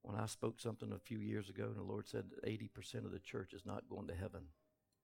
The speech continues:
She was my third witness. They're preaching revivals, anxious, worried, selling crosses, selling holy anointing oil, holy water.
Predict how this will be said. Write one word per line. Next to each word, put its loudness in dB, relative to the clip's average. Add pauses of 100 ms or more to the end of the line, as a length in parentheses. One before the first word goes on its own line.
(960)
She 0
was 4
my 4
third 2
witness. -6 (1300)
They're 8
preaching 4
revivals, 12 (1600)
anxious, 4
worried, 8 (1300)
selling 10
crosses, 6 (1600)
selling 10
holy 6
anointing 0
oil, -2 (600)
holy 10
water. 8